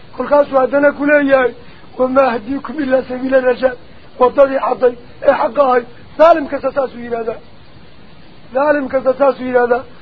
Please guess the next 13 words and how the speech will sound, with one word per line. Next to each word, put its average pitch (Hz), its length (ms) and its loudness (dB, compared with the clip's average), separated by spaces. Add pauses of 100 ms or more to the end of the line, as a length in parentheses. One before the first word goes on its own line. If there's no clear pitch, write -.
(280)
وضع 247 360 2
حق. 254 180 2 (440)
وحاكو 262 360 0
تاغن. 262 400 2 (360)
وضدي 262 440 -2
إي 247 60 6
بجي 233 300 -6
دايي. 240 320 -2
وحي 285 340 0
مرة. 269 300 2 (720)
حقو 285 280 -10
كو 294 100 -10
تاغن. 277 360 0